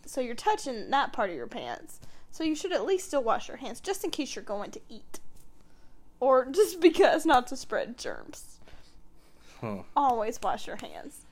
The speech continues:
Speaker 1: That's important. Maybe it's the school teacher part of me saying that, but always wash your hands.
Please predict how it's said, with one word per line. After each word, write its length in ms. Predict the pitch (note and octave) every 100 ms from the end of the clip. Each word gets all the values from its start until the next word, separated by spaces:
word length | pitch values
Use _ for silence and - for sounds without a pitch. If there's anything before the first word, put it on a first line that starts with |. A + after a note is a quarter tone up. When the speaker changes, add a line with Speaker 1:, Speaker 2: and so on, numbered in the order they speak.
| -
Speaker 1:
That's 180 | D4 -
important. 640 | A3+ - - - - - - - - - - - - - - - - _ - -
Maybe 240 | B3 F#3 -
it's 140 | -
the 200 | - -
school 420 | - - - - -
teacher 400 | - - - - - -
part 200 | - -
of 80 | -
me 200 | - - -
saying 300 | - - -
that, 200 | - - - -
but 320 | - - - - - - -
always 380 | C4 A#3 G3 -
wash 220 | E3+ -
your 80 | -
hands. 220 | A#3 -